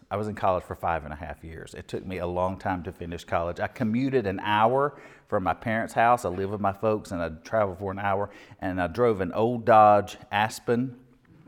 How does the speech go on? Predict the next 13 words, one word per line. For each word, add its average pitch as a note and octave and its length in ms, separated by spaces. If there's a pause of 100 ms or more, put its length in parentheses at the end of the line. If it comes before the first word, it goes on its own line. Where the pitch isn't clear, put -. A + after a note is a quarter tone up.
(280)
that, G#2 360 (560)
um, F2+ 460 (420)
I G#2 60
wouldn't A#2 320
park A#2 280
in G2 80
people's G#2 360
driveway G2+ 500
'cause F2+ 300
it D#2 140
would F2 520
drip G2+ 220
oil G#2+ 520